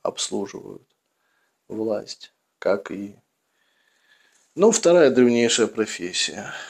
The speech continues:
Вот. И от всего этого становится не-, невыносимо и тошно. И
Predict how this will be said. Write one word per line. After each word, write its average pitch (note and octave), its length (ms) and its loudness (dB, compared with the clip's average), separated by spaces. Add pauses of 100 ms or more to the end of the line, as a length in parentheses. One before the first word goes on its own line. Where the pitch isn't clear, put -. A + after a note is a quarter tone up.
(140)
Вот. A#2 600 -2 (3000)
И B2 60 4
от B2 120 4
всего F#3 320 6
этого C3+ 280 6
становится B2 800 2 (160)
не-, C3+ 320 0 (220)
невыносимо D3+ 920 4
и C#3 40 2
тошно. G2+ 800 0
И A#2+ 340 2